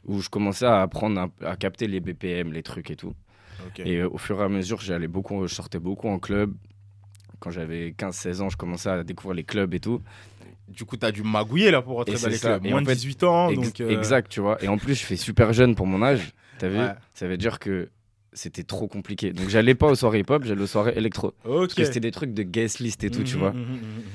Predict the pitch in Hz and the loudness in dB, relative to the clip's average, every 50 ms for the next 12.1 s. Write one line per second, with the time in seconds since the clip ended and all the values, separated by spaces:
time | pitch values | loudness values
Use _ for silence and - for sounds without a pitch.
0 | 104 95 - - 98 90 82 92 - 117 123 120 101 107 101 92 95 87 - - | -14 -16 -10 -8 -8 -6 -6 -8 -4 -2 -2 0 2 2 4 4 2 2 2 2
1 | 120 113 92 95 92 85 - _ _ _ - 101 101 98 95 - 104 98 98 92 | 2 2 2 0 -6 -8 -10 _ _ _ -6 -4 -4 -4 -4 -2 0 0 0 -2
2 | - - 92 92 87 87 92 90 - 95 - - 95 78 85 85 80 92 85 104 | -2 -4 -2 -2 -2 -2 -6 -8 -10 -10 -10 -8 -10 -8 -8 -8 -8 -8 -6 -2
3 | 101 113 110 110 107 104 - - _ _ _ _ _ - - - - - 110 - | 2 2 4 4 4 2 -2 -6 _ _ _ _ _ -18 -14 -8 -6 -6 -4 -2
4 | 107 95 92 98 92 95 85 - 90 92 101 107 117 113 117 113 110 104 - _ | -4 -4 -4 -4 -6 -6 -4 -2 0 0 2 2 2 2 2 0 0 -2 -6 _
5 | _ - 82 101 95 90 95 90 - 101 98 98 98 92 - 110 98 - 92 87 | _ -12 -8 -6 -6 -6 -6 -4 -2 -2 0 0 -2 0 0 -2 -2 -2 -4 -4
6 | - 113 127 143 - _ _ - - 92 95 - - 98 92 85 - - 95 98 | -2 -2 -4 -4 -6 _ _ -20 -16 -16 -14 -10 -10 -10 -10 -10 -8 -4 -2 0
7 | 92 87 - - 101 98 95 92 98 92 - 98 92 - 107 90 - - 110 95 | 0 -2 -2 -2 -2 0 0 0 -2 -2 -2 -4 -4 -4 -6 -6 -4 -4 -2 0
8 | 101 123 - - - - _ _ - - 98 90 92 - - 104 98 104 98 95 | 0 0 0 -2 -6 -14 _ _ -6 -4 -2 -2 -2 -2 -2 0 0 2 0 0
9 | 95 92 90 92 92 92 95 107 127 - - - - - - - - - - 104 | 0 -2 -2 -2 -2 -2 -2 -2 -2 -4 -4 -8 -10 -10 -12 -14 -18 -18 -18 -14
10 | 98 - - 120 113 110 113 117 - - 95 - 110 104 107 107 107 92 101 104 | -12 -6 -4 -2 0 0 -2 -2 -4 -10 -10 -8 -6 -4 -4 -4 -2 2 4 4
11 | 110 98 87 92 101 107 101 87 85 104 101 104 123 131 131 110 - 104 95 107 | 4 4 4 4 6 6 6 6 4 4 6 8 8 6 6 4 0 -2 0 0
12 | 117 - | -2 -2